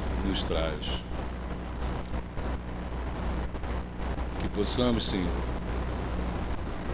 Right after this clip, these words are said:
compreender, sobretudo, as entrelinhas daquilo que o Senhor nos mostra.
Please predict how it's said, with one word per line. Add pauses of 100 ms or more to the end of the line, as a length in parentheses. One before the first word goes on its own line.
(140)
compreender,
sobretudo, (960)
as
entrelinhas (380)
daquilo
que
o
Senhor (2750)
nos
mostra.